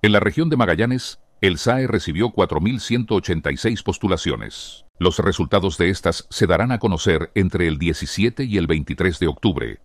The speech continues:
Tras el cierre de las postulaciones, inicia el proceso de asignación de cupos, que se basa en la cantidad de vacantes que tienen los establecimientos y la cantidad de postulaciones que recibieron.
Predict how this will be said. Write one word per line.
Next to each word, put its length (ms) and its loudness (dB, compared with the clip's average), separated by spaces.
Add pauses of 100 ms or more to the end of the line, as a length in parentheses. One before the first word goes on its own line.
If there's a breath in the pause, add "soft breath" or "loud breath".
(420)
Tras 260 2
el 140 2
cierre 440 2
de 120 -2
las 160 -4
postulaciones, 1040 -2
inicia 560 0
el 100 -2
proceso 480 -2
de 100 2
asignación 580 -2
de 100 -2
cupos, 560 -4
que 120 0
se 140 -2
basa 320 2
en 100 -2
la 120 0
cantidad 440 0
de 120 -2
vacantes 540 0
que 100 0
tienen 360 0
los 160 -4
establecimientos 1000 -2
y 120 0
la 100 2
cantidad 440 0
de 140 -2
postulaciones 720 -2
que 120 0
recibieron. 760 -2